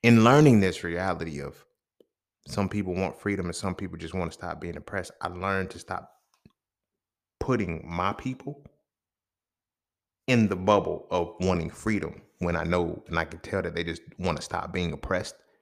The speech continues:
because it helps. See what I've done? My first thing was, like, when I, I say, "Yo, I'm doing this for my people, like,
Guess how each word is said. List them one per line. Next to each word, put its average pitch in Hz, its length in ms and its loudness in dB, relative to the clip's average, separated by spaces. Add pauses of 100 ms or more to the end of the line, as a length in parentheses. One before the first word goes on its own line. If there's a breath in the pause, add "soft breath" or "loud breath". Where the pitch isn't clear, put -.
(840)
because - 220 -8
it - 80 -12
helps. - 400 -12 (380 loud breath)
See 123 120 0
what 120 120 8
I've 120 140 4
done? 131 320 4 (920)
My 98 100 6
first 104 320 2
thing 107 240 2
was, 78 240 -4
like, 82 160 -10
when 90 80 -4
I, 104 180 -2
I 104 100 -2
say, 92 180 -8
"Yo, 90 80 -4
I'm 110 140 0
doing 107 160 2
this 104 100 0
for - 100 -10
my 87 160 -6
people, 120 340 -2
like, 90 260 -8